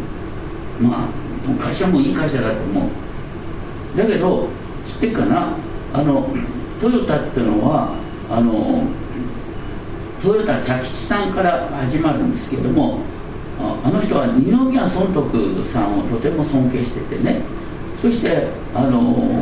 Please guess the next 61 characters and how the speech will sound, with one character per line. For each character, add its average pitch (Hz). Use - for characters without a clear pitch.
今、 170
ト 185
ヨ 254
タ 240
工 240
業 123
っ -
て -
い -
う -
の 143
は -
今 -
も -
生 -
き -
て -
る -
ん -
で -
す -
け -
ど -
ね、 -
ト 202
ヨ 233
タ 226
工 214
業 127
の -
第 185
五 123
番 139
目 120
に -
こ 160
う -
書 -
い -
て -
あ -
る。 -
「神 262
仏 -
を、 -
お、 113
尊 214
崇 170
し、 -
法 190
恩 233
感 226
謝 -
の 117
生 165
活 147
を 123
な 113
す 131
べ 127
し。 -